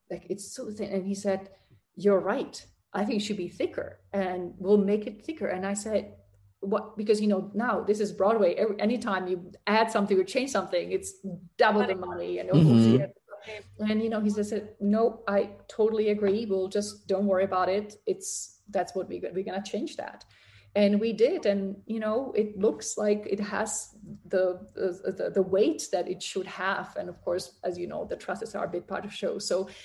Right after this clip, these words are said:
Speaker 1: so I am, um, you know, I'm always, um, uh, give a, a, a lot, not if,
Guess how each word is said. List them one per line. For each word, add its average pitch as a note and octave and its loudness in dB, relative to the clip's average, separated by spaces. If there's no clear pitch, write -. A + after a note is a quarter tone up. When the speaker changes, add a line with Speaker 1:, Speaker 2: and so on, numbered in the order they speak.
Speaker 1:
so A3 6
I G#3+ 0
am, A3+ 2
um, G3+ 2
you G#3+ 0
know, F#3 2
I'm G3+ 0
always, G3+ 4
um, F#3 -2
uh, F#3+ -4
give G3+ -2
a, F3 -2
a, - -4
a - -8
lot, G3+ 4
not - 0
if, - -4